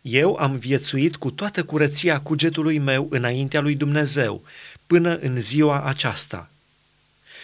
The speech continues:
Marele preot Anania a poruncit celor ce stăteau lângă el să-l lovească peste gură.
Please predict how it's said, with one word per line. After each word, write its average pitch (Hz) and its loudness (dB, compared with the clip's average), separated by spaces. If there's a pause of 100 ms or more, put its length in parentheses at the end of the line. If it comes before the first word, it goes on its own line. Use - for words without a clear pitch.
(200)
Marele 202 2
preot 165 0
Anania 131 0
a 135 -2
poruncit 139 -2
celor 151 0
ce 139 -4
stăteau 151 -2
lângă 120 -2
el 123 0
să-l 143 2
lovească 131 0
peste 143 0
gură. 110 -6